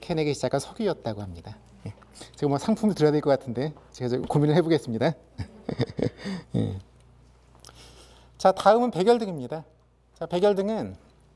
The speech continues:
여러분들이 아시는 여기 있는 그 에디슨이라고 하는 발명가가 발명을 한 건 아니고 상용화에 성공을 한 겁니다. 상용화에 성공을 했고요. 그래서 이제 이 양반이 당시에 그 개발했던 백열등이 여기 있고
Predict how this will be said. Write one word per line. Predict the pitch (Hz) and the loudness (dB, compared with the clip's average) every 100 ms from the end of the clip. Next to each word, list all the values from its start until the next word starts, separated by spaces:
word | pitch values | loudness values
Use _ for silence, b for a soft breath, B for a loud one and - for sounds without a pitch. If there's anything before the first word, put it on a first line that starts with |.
| _ _ _ - | _ _ _ -6
여러분들이 | 175 185 196 196 196 | 4 6 6 6 8
아시는 | 147 143 156 139 180 196 _ - | 8 6 -2 -2 -4 -6 _ -6
여기 | 147 160 | -4 -4
있는 | 156 | -4
그 | 147 | -2
에디슨이라고 | 120 160 - 170 156 147 139 | -2 -2 -4 -4 0 0 0
하는 | 135 | -4
발명가가 | 127 120 123 120 120 117 113 110 165 202 214 B B B B B - | -6 -6 -6 -6 -4 -2 -2 0 2 2 0 B B B B B -10
발명을 | - 156 180 190 208 208 | 2 6 6 4 4 2
한 | 180 202 | -2 -2
건 | 214 | -2
아니고 | 190 131 123 185 170 104 | -2 -4 -4 -4 -4 -6
상용화에 | - 220 262 254 214 165 | -8 -2 0 2 2 0
성공을 | 160 156 143 123 | -4 -6 -6 -6
한 | 139 | -8
겁니다. | 139 87 104 104 | -10 -12 -14 -18
상용화에 | - 139 123 95 87 _ _ 120 | -14 -8 -6 -6 -10 _ _ -14
성공을 | 131 123 120 | -8 -4 0
했고요. | 143 - 139 117 - _ | 0 2 0 0 -8 _
그래서 | - - 127 123 - | -16 -2 0 0 -4
이제 | 139 127 | -4 2
이 | 131 | 6
양반이 | 147 139 135 135 127 - b b b _ | 4 4 0 0 -2 -8 b b b _
당시에 | - 139 123 135 127 | -4 -2 0 2 2
그 | 117 113 107 | 2 -2 -2
개발했던 | - 117 120 113 - 131 | -2 0 2 2 0 -2
백열등이 | - 120 113 123 | -2 -4 -2 -2
여기 | 113 101 | -4 -2
있고 | 101 - 139 110 | -6 0 2 2